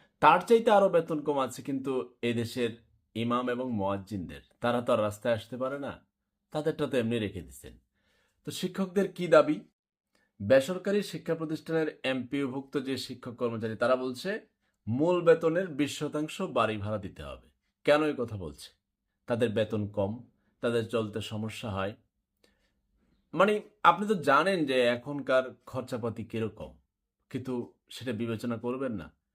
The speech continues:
একটা সভ্য দেশে শিক্ষকের বেতন কম। আপনি কি দেখবেন, এই দেশের এমপিরার বেতন প্রায় দুই লাখ টাকা, মানে, বেতনই দুই লাখ টাকা, কিন্তু সে, আহ, এমপি ইলেকশন করে দশ কোটি, বিশ কোটি টাকা খরচ করে পরে পাঁচশো কোটি টাকা কামায়।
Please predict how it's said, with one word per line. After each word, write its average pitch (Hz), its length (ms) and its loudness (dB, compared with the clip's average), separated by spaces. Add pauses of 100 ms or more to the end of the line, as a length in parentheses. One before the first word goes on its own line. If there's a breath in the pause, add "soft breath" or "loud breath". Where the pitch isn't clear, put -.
(280)
একটা 135 140 -6
সভ্য 151 440 0
দেশে 156 340 0
শিক্ষকের 156 520 -4
বেতন 127 320 -2
কম। 98 220 -2 (400 soft breath)
আপনি 156 220 -2
কি - 300 -10
দেখবেন, 143 400 2
এই 143 100 0
দেশের 139 300 -2 (100)
এমপিরার 143 480 0
বেতন 139 360 -4
প্রায় 147 240 0
দুই 135 120 -2
লাখ 120 240 -2
টাকা, - 360 -14 (840)
মানে, 160 160 0
বেতনই 180 480 4
দুই 175 120 0
লাখ 143 220 4
টাকা, - 260 -12 (440)
কিন্তু 156 180 -2
সে, 180 260 0
আহ, - 960 -2
এমপি 160 520 2
ইলেকশন 170 440 2
করে 175 160 2
দশ 151 260 2
কোটি, 160 220 -4
বিশ 151 220 -2
কোটি 160 140 -4
টাকা 156 140 2
খরচ 151 260 -2
করে 139 220 0
পরে 131 340 0 (180)
পাঁচশো 127 300 -4
কোটি 123 180 -8
টাকা 104 220 -2
কামায়। 69 400 -14